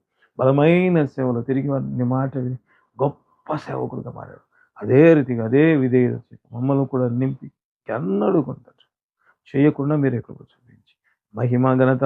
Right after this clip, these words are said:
ప్రభావాలు మీరు మాత్రమే పొందాలి. ఆర్థికపరమైన అద్భుతాలు చేయండి, బేరనెస్ తొలగించి, కోర్టు కేసెస్ తొలగించి, ఆర్థిక ఇబ్బందుల చేత, అయ్యా, సతమతమవుతున్న నీ బిడ్డ, అయ్యా, మరి పిల్లలకు నిజముగా ఫీజు కూడా కట్టలేని, అవును తండ్రి,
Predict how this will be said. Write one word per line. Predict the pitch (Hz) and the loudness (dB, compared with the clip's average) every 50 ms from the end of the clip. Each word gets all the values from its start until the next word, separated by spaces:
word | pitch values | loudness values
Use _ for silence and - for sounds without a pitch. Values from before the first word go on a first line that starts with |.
| 131 123 | 0 0
ప్రభావాలు | 135 135 131 123 127 131 143 151 151 151 147 147 139 139 | 0 -2 0 0 2 2 4 4 4 4 4 2 2 0
మీరు | 147 156 156 160 139 | 0 0 0 -2 -4
మాత్రమే | 127 127 120 - 123 120 117 117 _ | -4 -6 -10 -14 -16 -16 -16 -18 _
పొందాలి. | _ _ _ _ _ _ _ _ _ _ _ _ _ | _ _ _ _ _ _ _ _ _ _ _ _ _
ఆర్థికపరమైన | - - 110 - 120 117 113 110 117 117 113 113 117 117 | -16 -16 -14 -12 -10 -12 -8 -6 -4 -4 -2 -2 -2 -2
అద్భుతాలు | 120 127 127 - 127 120 120 120 117 | -2 -4 -4 -4 -4 -4 -4 -6 -12
చేయండి, | _ _ _ _ _ _ _ _ - | _ _ _ _ _ _ _ _ -2
బేరనెస్ | 120 131 135 131 135 131 131 127 - _ - | 0 0 2 2 0 -4 -8 -10 -12 _ -16
తొలగించి, | 127 131 147 147 135 131 127 _ _ _ _ _ _ _ _ _ | -14 -14 -14 -14 -16 -18 -20 _ _ _ _ _ _ _ _ _
కోర్టు | - 131 127 123 - | -10 -10 -10 -8 -6
కేసెస్ | 143 135 131 131 120 _ - | -6 -6 -6 -8 -12 _ -14
తొలగించి, | 135 143 151 151 151 143 131 _ - - _ _ _ _ _ _ | -12 -10 -10 -10 -12 -14 -16 _ -20 -20 _ _ _ _ _ _
ఆర్థిక | - - 131 147 147 143 - 147 143 - 151 135 135 | -14 -10 -8 -8 -8 -8 -10 -12 -8 -6 -6 -6 -6
ఇబ్బందుల | 135 131 143 139 139 139 139 139 131 | -6 -8 -8 -8 -8 -8 -10 -12 -16
చేత, | - 113 - - - | -18 -20 -20 -18 -10
అయ్యా, | 123 127 135 139 147 156 151 143 135 _ | -6 -4 -2 -2 -2 -4 -6 -10 -16 _
సతమతమవుతున్న | _ - - 151 151 151 147 143 147 143 147 147 143 156 139 135 127 | _ -16 -12 -10 -8 -8 -8 -8 -10 -12 -12 -14 -14 -14 -14 -14 -14
నీ | 127 123 | -14 -16
బిడ్డ, | - - _ _ _ _ _ _ _ _ _ - | -20 -20 _ _ _ _ _ _ _ _ _ -6
అయ్యా, | 127 139 143 143 | -2 -2 -2 0
మరి | 139 131 131 _ _ _ - - | -2 -4 -4 _ _ _ -8 -2
పిల్లలకు | 147 156 160 156 160 156 143 135 127 - _ _ _ _ _ - | 2 4 4 4 4 2 -2 -6 -6 -8 _ _ _ _ _ -6
నిజముగా | 127 139 139 156 160 156 156 151 147 135 127 _ - | -4 0 2 2 2 2 2 2 0 0 -2 _ -4
ఫీజు | - 156 170 180 190 175 170 185 160 | 0 0 2 2 2 2 0 0 0
కూడా | 185 175 170 170 - 151 | 0 0 0 0 0 -2
కట్టలేని, | 139 - 147 135 135 131 127 120 117 127 - _ _ _ _ _ _ _ _ | -6 -4 -4 -4 -2 -2 -2 -2 -4 -8 -12 _ _ _ _ _ _ _ _
అవును | - 127 135 139 139 131 | -8 -8 -6 -6 -6 -8
తండ్రి, | 147 127 131 | -8 -8 -10